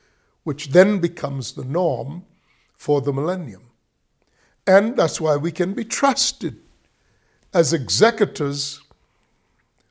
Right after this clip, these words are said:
of, of, of his, uh, of his standard. We are the exousia, the executives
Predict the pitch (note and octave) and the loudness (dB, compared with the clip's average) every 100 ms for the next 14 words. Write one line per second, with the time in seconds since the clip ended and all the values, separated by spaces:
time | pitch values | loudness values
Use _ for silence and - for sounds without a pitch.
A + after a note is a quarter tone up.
0 | _ _ _ - E3+ D3+ - - _ _ | _ _ _ 2 4 4 0 -16 _ _
1 | _ _ _ _ _ - - D#3 C#3 - | _ _ _ _ _ -20 -10 -8 -8 -6
2 | D#3 C#3 - - F#3 F3+ C3 - - - | -6 -6 -12 -2 2 2 2 -4 -8 -16
3 | _ _ _ - C#3+ C3+ C3+ B2+ _ _ | _ _ _ -14 -12 -12 -16 -20 _ _
4 | _ C#3+ C3 - E3+ - G#3 G#3 G#3+ E3 | _ -16 -6 -2 0 0 0 -2 -2 -10
5 | - _ _ _ _ _ C#3+ D3+ D#3+ D3 | -18 _ _ _ _ _ -6 -4 -2 0
6 | F#3 D#3 A2+ A#3 A#3+ D3 E3 A#2+ - _ | 0 0 -2 -2 0 0 -2 -4 -10 _
7 | _ _ _ _ _ _ _ _ _ - | _ _ _ _ _ _ _ _ _ -6
8 | D3+ C3 - F#3+ F#3+ - C#3 - - - | -4 0 0 0 -2 -8 -12 -12 -14 -14